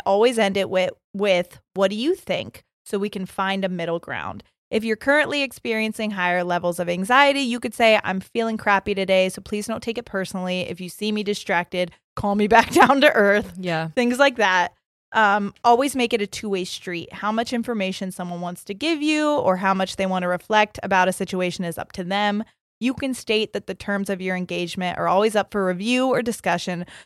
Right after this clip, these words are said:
Speaker 1: so you both don't feel trapped in the dynamic you've created.
Speaker 2: I love that.
Speaker 1: Isn't that so good? So I
Speaker 2: Mm-hmm.
Speaker 1: think the biggest,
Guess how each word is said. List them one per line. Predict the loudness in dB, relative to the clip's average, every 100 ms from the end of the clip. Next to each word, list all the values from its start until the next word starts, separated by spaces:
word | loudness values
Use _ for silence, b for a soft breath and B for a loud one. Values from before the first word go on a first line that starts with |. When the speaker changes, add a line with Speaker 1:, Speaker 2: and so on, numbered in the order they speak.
| _
Speaker 1:
so | -4
you | -2 -2
both | 0 0 0
don't | -4 -2
feel | -2 -2
trapped | -2 0 0 -4
in | -4 -4
the |
dynamic | 0 -2 -2 -6 -8 -12 _ _
you've | -18 -12
created. | -8 -6 -8 -12 -14 _ _ _ _ _ -20 -10
Speaker 2:
I | -6
love | -4 -4
that. | -6 -8 -8 2
Speaker 1:
Isn't | 6 6
that | 8
so | 8
good? | 8 6 6 B B
So | 8 8
I | 8
Speaker 2:
Mm-hmm. | 4
Speaker 1:
think | 0 -2
the | -4
biggest, | -2 0 2 -2 -6